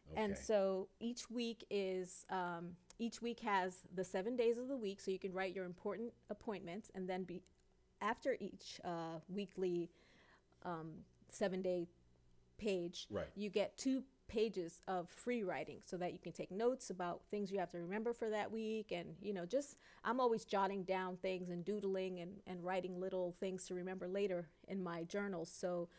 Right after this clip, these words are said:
Speaker 1: I wanted to make sure it had room to write aside from just your weekly appointments.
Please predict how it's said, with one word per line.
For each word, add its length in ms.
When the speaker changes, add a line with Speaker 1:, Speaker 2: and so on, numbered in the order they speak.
Speaker 1:
I 80
wanted 240
to 80
make 140
sure 140
it 60
had 240
room 240
to 120
write 320
aside 380
from 180
just 220
your 100
weekly 320
appointments. 640